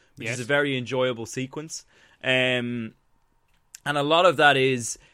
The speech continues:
Speaker 1: uh, it, "Oh, she's gonna survive. She's gonna be the final girl." Um, the officer doesn't get there on time. But more importantly, one of the great twists is, Michael, the slasher is stopped in the first five minutes or so, we think.
Speaker 2: Mm.
Speaker 1: Um, do you know what I mean? Like, he's,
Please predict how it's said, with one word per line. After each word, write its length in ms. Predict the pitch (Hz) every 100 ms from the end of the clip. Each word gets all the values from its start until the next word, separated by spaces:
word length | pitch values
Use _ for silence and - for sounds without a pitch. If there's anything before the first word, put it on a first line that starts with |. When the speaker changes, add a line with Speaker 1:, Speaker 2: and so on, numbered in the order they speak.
| _ _ _ 151
Speaker 1:
uh, 220 | 135 135
it, 140 | 175 -
"Oh, 140 | 202
she's 140 | 139 143
gonna 160 | 180
survive. 560 | 143 147 151 160 156 135
She's 180 | 165 151
gonna 140 | 151
be 100 | 139
the 80 | 131
final 380 | - 139 143 131
girl." 500 | 139 139 139 131 135 _ _ -
Um, 380 | 123 120 117 113
the 120 | 127
officer 320 | 127 139 139 131
doesn't 220 | 131 127
get 180 | 131 131
there 140 | 131
on 100 | 127
time. 280 | 131 127 123 -
But 100 | -
more 220 | 165 262 226
importantly, 380 | 156 202 185
one 100 | 143
of 40 | 160
the 60 |
great 200 | 151 147
twists 200 | 143 151
is, 120 | 156 143
Michael, 200 | 143 147
the 80 |
slasher 380 | 143 185 214 160
is 100 | 120
stopped 340 | - 180 - 147
in 100 | 123
the 60 |
first 400 | - 139 131 -
five 300 | - 127 110
minutes 300 | 131 127 -
or 40 | 107
so, 180 | -
we 100 | 107
think. 340 | 101 110 101 - _ -
Speaker 2:
Mm. 320 | 143 165 110 - _ _ _ _ -
Speaker 1:
Um, 720 | 135 117 113 110 107 104 104 127
do 100 | 131
you 60 |
know 60 | 151
what 80 | 151
I 40 |
mean? 280 | 151 165 139
Like, 160 | 127 120 123
he's, 200 | 143 135